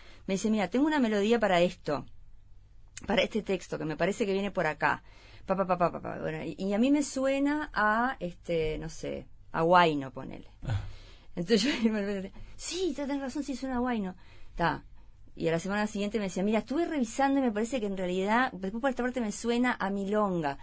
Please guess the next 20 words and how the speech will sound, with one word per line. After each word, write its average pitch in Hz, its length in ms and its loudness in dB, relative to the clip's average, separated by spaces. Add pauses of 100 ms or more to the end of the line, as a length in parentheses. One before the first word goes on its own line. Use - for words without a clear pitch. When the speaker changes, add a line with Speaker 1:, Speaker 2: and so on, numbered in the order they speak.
Speaker 1:
Entonces 214 300 2 (180)
<laughs> 640 120 -8
íbamos 269 560 4
como 170 260 -4
trabajando 175 580 0
así, 160 340 -2
es 156 80 -4
Speaker 2:
Qué 160 60 -4
Speaker 1:
decir, 180 180 0
Speaker 2:
bueno. 90 140 -6 (400)
Speaker 1:
A 165 60 2
través 190 280 4
de 285 120 2
sensaciones 226 920 0 (720)
y, 196 320 0
y, 170 320 0
mm, 151 380 -6 (1200)
como 170 260 0
te, 139 240 -6
realmente, 175 420 -4